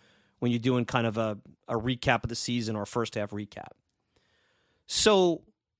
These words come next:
regardless of whether or not we wave the white flag over the next seven to ten days, and, and you'll know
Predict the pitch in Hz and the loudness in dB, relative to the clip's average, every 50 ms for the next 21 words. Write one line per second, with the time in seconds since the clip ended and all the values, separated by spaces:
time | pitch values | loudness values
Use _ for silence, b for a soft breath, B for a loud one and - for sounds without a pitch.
0 | _ _ _ _ _ _ - 190 208 170 143 - 226 254 285 302 330 339 262 - | _ _ _ _ _ _ -2 0 0 2 2 4 6 6 4 4 2 -2 0 0
1 | 240 202 175 165 151 185 185 170 185 170 156 151 147 147 151 - - 135 127 117 | 0 -2 -2 -2 0 0 0 2 0 0 2 4 4 4 4 2 2 -2 -2 0
2 | 120 135 135 127 120 120 120 107 107 113 110 120 123 123 - - - 117 120 117 | 0 2 2 0 0 -2 -4 -6 -4 -2 0 0 0 0 -4 -8 -4 0 0 2
3 | 117 117 113 110 107 110 107 107 110 110 110 104 - - - - - 113 107 107 | 2 2 0 0 -2 -4 -4 -4 -4 -4 -4 -4 -4 -4 -2 -2 -2 -4 -4 -6
4 | 107 98 - - 110 101 101 95 101 98 101 101 101 - 113 117 113 110 110 - | -8 -8 -8 -8 -6 -6 -6 -8 -8 -10 -10 -12 -14 -12 -10 -10 -10 -10 -10 -8
5 | - 135 131 143 190 226 233 196 175 156 147 147 139 131 | -4 0 4 6 6 6 6 6 4 4 4 2 0 -2